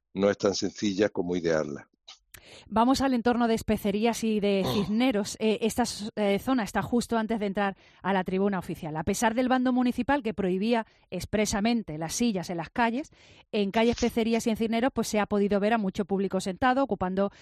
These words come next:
Speaker 2: espacios durante las procesiones. Eh, la opinión del presidente de la agrupación de cofradías sobre este asunto, ¿cuál es? ¿Ha habido permisividad por parte del Ayuntamiento de Málaga? ¿Ha habido alguna cofradía, no sé, que se haya quejado?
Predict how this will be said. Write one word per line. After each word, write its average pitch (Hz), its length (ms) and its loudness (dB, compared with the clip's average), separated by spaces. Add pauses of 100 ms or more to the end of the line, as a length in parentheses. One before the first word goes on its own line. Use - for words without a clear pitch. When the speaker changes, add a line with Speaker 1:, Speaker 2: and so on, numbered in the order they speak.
(180)
Speaker 2:
espacios 214 480 -2
durante 208 300 2
las 180 120 -4
procesiones. 196 560 -4 (280)
Eh, 269 100 -6
la 233 140 2
opinión 233 340 0
del 302 120 2
presidente 240 420 -2
de 254 60 0
la 226 60 0
agrupación 214 400 -2
de 220 80 -4
cofradías 208 420 -4
sobre 202 160 0
este 190 120 -4
asunto, 220 280 -2
¿cuál 165 180 -4
es? 139 140 -8
¿Ha 202 40 2
habido 277 300 2 (360)
permisividad 233 800 0
por 233 140 -2
parte 226 300 -2
del 220 100 -2
Ayuntamiento 214 640 -2
de 202 100 0
Málaga? 254 420 -2 (300)
¿Ha 160 180 -4
habido 240 220 2
alguna 247 300 0
cofradía, 233 500 -2
no 202 120 -6
sé, 208 140 -6
que 233 140 -6
se 226 120 -2
haya 214 180 0
quejado? 226 500 -4